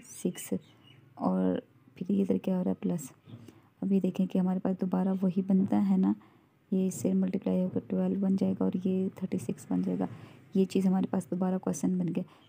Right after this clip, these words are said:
तो हमने इधर से टी लेना है और सिक्स लेना है और question को solve करना है। टी और माइनस सिक्स होल का स्क्वायर ये भी बन सकता है, और टी माइ-, माइनस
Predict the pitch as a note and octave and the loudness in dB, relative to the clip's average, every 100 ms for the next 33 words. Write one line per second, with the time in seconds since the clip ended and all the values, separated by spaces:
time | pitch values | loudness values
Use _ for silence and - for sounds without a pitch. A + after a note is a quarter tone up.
0 | - F#3 F3+ F#3+ G3 G3 F#3+ - F#3 F#3+ | 0 2 4 4 2 2 -2 -2 -2 0
1 | F#3+ G3+ G3+ - - - - E3+ E3+ E3+ | 2 2 2 -2 -8 -10 -6 -4 -4 -4
2 | E3+ - F3+ G3 - D#3+ D#3+ F3+ E3+ F3+ | -4 -2 -2 -2 -6 -6 -6 -4 -4 -6
3 | _ - G3 A3 A#3+ - - - _ - | _ -4 0 2 0 -6 -20 -20 _ -4
4 | F3+ - - - - F3+ F3 F3+ F3+ - | -4 -6 -18 -20 -10 -4 -2 -2 0 0
5 | G3 - G3 - - - - - - - | -2 -2 -6 -6 -14 -20 -20 -18 -16 -16
6 | - - - - - - - - - - | -20 -20 -20 -20 -20 -20 -20 -18 -18 -20
7 | - E3 F3 F3 F#3 - - G3 F#3+ F#3 | -12 -6 -6 -4 -6 -8 -6 -4 -2 -4
8 | F#3 G3 G3 - G3+ G#3 G3+ - - - | -2 0 -2 -2 -6 -2 -2 0 -4 -4
9 | - G3+ G3 F#3+ F#3 F#3 _ _ - - | -2 2 4 4 2 -2 _ _ -20 -20
10 | _ F3+ F#3 F#3+ G3 G3+ - | _ 0 2 2 2 2 0